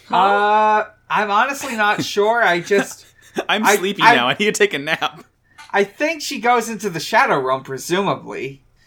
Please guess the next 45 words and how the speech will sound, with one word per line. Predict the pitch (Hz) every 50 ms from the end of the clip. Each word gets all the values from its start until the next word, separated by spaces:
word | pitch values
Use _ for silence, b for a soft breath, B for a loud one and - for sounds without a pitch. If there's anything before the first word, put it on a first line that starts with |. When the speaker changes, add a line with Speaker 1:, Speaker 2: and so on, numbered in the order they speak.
| _ _ -
Speaker 2:
That's | - 170 190 196
Speaker 3:
That's | -
Speaker 2:
what | - -
they | 220 -
Speaker 3:
okay. | - -
Speaker 2:
said | 262 220 - 262
with | 127 220
the | 208 143 147
other | 165 175 175 139
ones. | 113 110 113 120 123 - - - - - - _ _ _ _ _ _ _ _
Speaker 3:
I | - 214 233
feel | - - 339 381 415 403
like, | 403 403 381 359 320 - - - _ _ _ _ _ _ -
I | 185
mean, | 208 226 220 214 202 180
not | 185 180 185 -
to | - 370 403
impose | 381 254 - 139 135 151 147
the | - 135
concept | - - 127 123 127 120 - 151 127 -
of | 120 107
heaven | - - - 113 110 120
and | 113 110
hell | - - 113 113 113
into | 117 110 101
Yu-Gi-Oh!, | 95 104 107 104 127 135 135 131
I | - 147
don't | 208 311 494 453 -
think | 311 277 -
Kisara | - 147 - - 185 175 175 170 143
<laughs> |
belongs | 131 139 127 127 127 131 127 127 -
in | 117
the | 107 104
Shadow | - - - 180 180 185 170 143 117
Realm, | 107 101 98 95 95
per | - - 95 95
se. | 95 - - 113 113
I | 127
think | - - 370 392
she's | - 302 - -
one | 208 208 185
of |
the | 143 117
good | 104 104 113 104